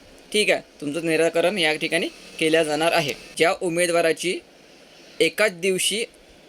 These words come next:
किंवा लागोपाठचे दिवशी दोन पदाकरिता मैदानी चाचणीसाठी हजर राहण्याबाबतची स्थिती निर्माण होऊ शकते. म्हणजे मित्रांनो, तुमची जर मैदानी चाचणी एकाच दिवशी असेल किंवा लागोपाठ दुसऱ्या दिवशी पण आली असेल, एसआरपीएफची एकोणीस तारखेला आणि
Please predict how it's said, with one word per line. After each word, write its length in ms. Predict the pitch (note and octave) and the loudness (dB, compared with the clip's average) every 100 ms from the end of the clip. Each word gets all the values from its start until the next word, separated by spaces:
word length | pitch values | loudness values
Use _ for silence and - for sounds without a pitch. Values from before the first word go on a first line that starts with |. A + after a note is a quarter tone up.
| - | -10
किंवा 300 | - G3+ F#3+ G3+ | -2 2 4 2
लागोपाठचे 1040 | D3+ D3 D3 G3+ G3 G3 F#3 - - G#3 - - - - | 2 2 2 -2 0 0 0 0 -2 -2 -4 -16 -20 -20
दिवशी 400 | - F3+ G3 G3 | -4 -2 0 0
दोन 280 | D3 D#3 G#3+ | 0 -2 0
पदाकरिता 540 | G3 F3+ F#3+ F#3 F#3+ | 0 2 2 2 0
मैदानी 400 | F3 D#3+ D#3+ F3 | 0 0 2 0
चाचणीसाठी 480 | G3 F3 F#3 F#3 F3+ D#3+ | 0 -2 -2 -4 -2 -2
हजर 260 | C#3+ C#3+ F3+ | -2 0 2
राहण्याबाबतची 640 | D#3+ E3+ D#3+ D#3+ E3 F3+ | 2 0 0 2 2 0
स्थिती 280 | - D#3+ F3+ | -6 -4 -2
निर्माण 340 | F#3 D#3+ F3 F#3+ - - - | 0 0 0 -4 -8 -20 -2
होऊ 140 | F3+ F#3+ | 2 4
शकते. 280 | F#3 - | 2 0
म्हणजे 240 | D3 D3+ F3+ | -4 -2 0
मित्रांनो, 360 | F3+ F3+ F#3 C#4 - - - | 0 0 -2 -4 -8 -10 -4
तुमची 280 | E3 F3 | -2 0
जर 180 | F#3+ G#3+ | 0 2
मैदानी 340 | F#3+ E3+ F3+ F#3 | 4 2 2 0
चाचणी 200 | F#3+ F#3+ | -2 -2
एकाच 300 | E3 F#3+ F3+ | 0 0 2
दिवशी 320 | F#3 F3 F#3 | 0 0 2
असेल 260 | E3+ A3 D#4+ - - - | 2 2 -2 -8 -10 -2
किंवा 240 | E3+ G3+ - - | 0 0 -2 -6
लागोपाठ 480 | D3+ D#3+ D#3+ F3+ G3+ | 0 0 0 0 -2
दुसऱ्या 260 | E3 D#3 F3+ | -2 -2 0
दिवशी 240 | E3+ F#3+ | 0 -2
पण 120 | A#3 | -2
आली 240 | G3+ E3+ F3 | 0 2 2
असेल, 300 | E3+ E3+ C#3 - - | 2 0 -4 -6 -4
एसआरपीएफची 720 | C#3 E3 E3 E3 E3+ - F3+ | 0 0 0 0 -2 -2 0
एकोणीस 280 | D#3 F3 F3 | 0 0 -2
तारखेला 320 | E3+ E3 F3 | -2 0 0
आणि 200 | E3+ F3 | 0 -2